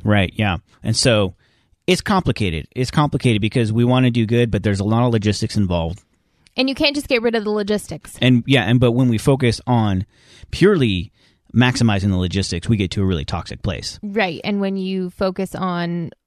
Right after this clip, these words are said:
Speaker 2: uh, I, I really want this to come out right, but when you focus on, like, we're only here for the mission of Christ, we don't care about any of the other, like,
Speaker 1: We don't care.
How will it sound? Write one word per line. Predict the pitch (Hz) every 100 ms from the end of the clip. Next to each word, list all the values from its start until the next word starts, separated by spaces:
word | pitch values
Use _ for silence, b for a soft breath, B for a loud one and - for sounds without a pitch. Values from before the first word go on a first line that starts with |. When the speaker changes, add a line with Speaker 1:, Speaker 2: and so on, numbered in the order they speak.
| _ _ _ _ -
Speaker 2:
uh, | 180 - - - - - B B B B B _ _ _ 202
I, | 202 196
I | 214
really | 185 196 185
want | 170 165
this | 170
to | -
come | 175
out | 165 -
right, | - 175
but | 214
when | 214 214
you | 208
focus | 233 202 240 214
on, | 190 175
like, | 170 - b b b b
we're | 233 233
only | 247 247 254 233
here | 214 208
for | 196 202
the | 196
mission | 190 202
of | 190
Christ, | - 180 180 190
we |
don't | 180 -
care | 180
about | 175 - -
any | 208 196
of | 175
the | 180
other, | 170 170 165
like, | 160 160 _ -
Speaker 1:
We | 151
don't | 190
care. | - 160 139